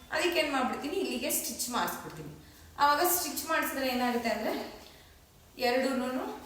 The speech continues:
ಒಂದೇ ಆಗುತ್ತೆ, ಆರಾಮಾಗಿ ಯೂಸ್ ಮಾಡ್ಬೋದು. ಇದು ಅಭಿನವ್ ಹೊತ್ಕೊಳ್ಳೋದಕ್ಕಾಗತ್ತೆ. ಒಂದ್ ಎರಡ್ ದಿವಸ ಫೀಲ್ ಆಗುತ್ತೆ ಅಷ್ಟೇ, ತುಂಬಾ ವರ್ಷ ಬಾಳಿಕೆ ಬರುತ್ತೆ. ನನ್ನನ್ ಕೇಳಿದ್ರೆ, ಈ ಮನೆ ಕಟ್ಟಿಸಿದಾಗ ತಗೊಂಡ್ ಬಂದಿರೋದು ಎರಡೇನೋ ತಗೊಂಡ್ ಬಂದಿದ್ವಿ ನಾವು, ಅಂದ್ರೆ ಸೇಮ್ ಇದೇ ತರ.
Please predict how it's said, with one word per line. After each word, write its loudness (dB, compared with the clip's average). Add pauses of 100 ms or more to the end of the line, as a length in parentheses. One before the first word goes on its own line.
(100)
ಒಂದೇ 4
ಆಗುತ್ತೆ, 0 (160)
ಆರಾಮಾಗಿ 2
ಯೂಸ್ -2
ಮಾಡ್ಬೋದು. -4 (340)
ಇದು 0
ಅಭಿನವ್ 6
ಹೊತ್ಕೊಳ್ಳೋದಕ್ಕಾಗತ್ತೆ. 0
ಒಂದ್ 2
ಎರಡ್ 0
ದಿವಸ -2 (120)
ಫೀಲ್ -2
ಆಗುತ್ತೆ -2
ಅಷ್ಟೇ, -8 (180)
ತುಂಬಾ 2
ವರ್ಷ 4 (120)
ಬಾಳಿಕೆ 0
ಬರುತ್ತೆ. -6
ನನ್ನನ್ -4
ಕೇಳಿದ್ರೆ, -2 (600)
ಈ -2
ಮನೆ 2
ಕಟ್ಟಿಸಿದಾಗ 2
ತಗೊಂಡ್ 2
ಬಂದಿರೋದು 0
ಎರಡೇನೋ 4
ತಗೊಂಡ್ -2
ಬಂದಿದ್ವಿ -6
ನಾವು, -6
ಅಂದ್ರೆ -6
ಸೇಮ್ -4
ಇದೇ -4
ತರ. -4